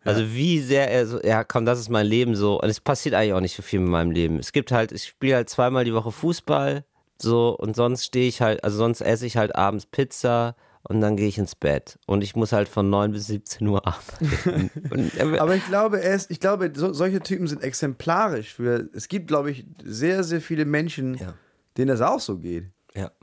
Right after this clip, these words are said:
Speaker 2: ich gl-, glaube ich auch. Also insofern war das auch mal, war das auch mal toll, das, äh, zu hören und zu lesen.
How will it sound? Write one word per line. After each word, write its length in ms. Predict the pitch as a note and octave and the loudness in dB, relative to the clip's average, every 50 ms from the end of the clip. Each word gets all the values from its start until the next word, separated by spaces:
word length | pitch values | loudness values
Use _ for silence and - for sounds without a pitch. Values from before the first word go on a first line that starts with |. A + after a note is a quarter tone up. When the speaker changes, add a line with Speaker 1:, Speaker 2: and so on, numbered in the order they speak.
| _ _ _ _ | _ _ _ _
Speaker 2:
ich 180 | - G2+ G2+ - | -14 -12 -12 -12
gl-, 160 | - - G#2+ | -12 -10 -4
glaube 260 | G2 G#2+ A#2 D#3+ F3 | 0 2 2 2 0
ich 100 | E3 - | 0 0
auch. 280 | G#2+ E3 E3+ C3+ - - - | 0 0 0 -2 -6 -8 -8
Also 160 | G#2 G#2 A2+ | -6 -4 -4
insofern 360 | A2+ A2 C3 C3+ - D#3 B2+ B2+ | -4 -4 -4 -2 0 0 0 2
war 60 | C3 | 0
das 120 | C3 - - | 0 0 0
auch 100 | G#2+ C3 | 0 2
mal, 320 | C#3 B2+ B2+ A#2+ G#2+ G2 | 2 2 4 2 2 2
war 120 | A2+ B2 | 2 0
das 120 | A#2+ A#2 A#2 | 0 2 0
auch 80 | A2 | 2
mal 120 | A#2 B2 A#2 | 2 2 0
toll, 200 | - B2+ B2+ B2+ | 2 2 2 2
das, 220 | B2 A#2 - - F#2 | 0 -2 -6 -4 0
äh, 260 | F#2 G#2 A2 G#2+ G2+ | 2 2 2 2 0
zu 160 | - - A#2 | -2 0 2
hören 300 | A2+ A#2+ C3 C#3+ D3+ B2+ | 4 4 4 2 2 0
und 120 | A2+ A2+ - | -2 -4 -6
zu 100 | - A#2 | -4 -2
lesen. 440 | G#2+ A2 B2 D3 C#3+ G#2+ G#2+ A#2+ | 0 0 2 2 2 2 2 0